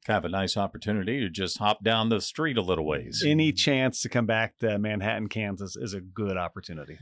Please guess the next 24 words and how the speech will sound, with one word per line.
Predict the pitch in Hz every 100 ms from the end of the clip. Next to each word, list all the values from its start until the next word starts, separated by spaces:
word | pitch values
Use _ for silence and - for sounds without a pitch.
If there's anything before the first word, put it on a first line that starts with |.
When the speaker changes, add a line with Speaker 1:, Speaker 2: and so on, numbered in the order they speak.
| 98
Speaker 1:
Well, | 117 110
you, | 120 165 160
uh, | 104
have | 110 104
been, | 104 104 95
uh, | 90 87
quite | 117 107
involved, | 104 95 95 87
obviously, | 82 85 90 -
with | 107 104
the | -
Kansas | 92 90 80 -
Health | 95 -
Foundation, | 101 90 87 87 - 107
but | 92
before | 90 - 110
that, | 101 101 131 - 95
uh, |
the | 78
Kansas | - 113 117 107 98 -
Leadership | 101 98 202 185 - 73 65 -
Center. | - - 85 71 - _ -
Speaker 2:
Yeah, | 90 80 78 - 147
yeah. | 113 107 101 90